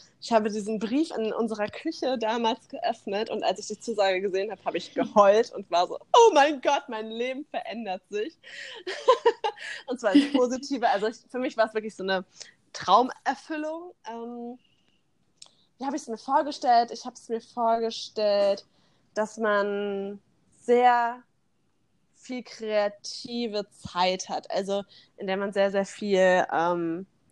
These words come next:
eigenständig machen kann und selbst entwickelt und mit Professoren dann auch letztendlich im Gespräch ist.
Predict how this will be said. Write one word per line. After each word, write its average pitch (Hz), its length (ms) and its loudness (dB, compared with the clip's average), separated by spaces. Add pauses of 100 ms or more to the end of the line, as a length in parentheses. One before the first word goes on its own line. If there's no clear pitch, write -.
(380)
eigenständig 254 720 2
machen 254 300 -10
kann 226 640 -6
und 202 300 -6
selbst 208 260 4
entwickelt 220 460 -2
und 202 240 -2
mit 196 220 -10
Professoren 233 580 0
dann 208 160 2
auch 180 160 0
letztendlich 208 640 -4 (340)
im 226 120 4
Gespräch 220 540 2
ist. 196 320 2